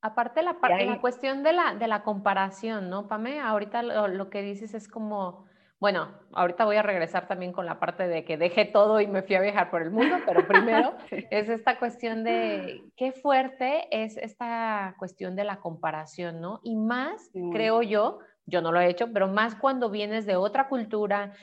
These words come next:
Speaker 1: de otra, otro estilo de vida completamente diferente y te,
Speaker 2: Sí.
Speaker 1: y en verdad con todo el corazón quieres adaptarte,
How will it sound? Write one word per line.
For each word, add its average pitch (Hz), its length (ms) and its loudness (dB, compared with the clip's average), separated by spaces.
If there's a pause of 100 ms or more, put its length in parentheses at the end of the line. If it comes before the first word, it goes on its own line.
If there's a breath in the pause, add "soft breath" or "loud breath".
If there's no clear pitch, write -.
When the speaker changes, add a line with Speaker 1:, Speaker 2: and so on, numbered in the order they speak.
(140)
Speaker 1:
de 196 340 -2
otra, 240 920 4
otro 240 200 0
estilo 240 340 -4
de 226 100 0
vida 214 200 0
completamente 202 600 -6
diferente 196 640 -6
y 240 200 -6
te, 226 200 2
Speaker 2:
Sí. - 80 -14
Speaker 1:
y 233 180 2
en 220 140 4
verdad 214 360 6
con 214 200 2
todo 220 140 6
el 247 100 0
corazón 226 480 4
quieres 208 320 -2
adaptarte, 190 1000 0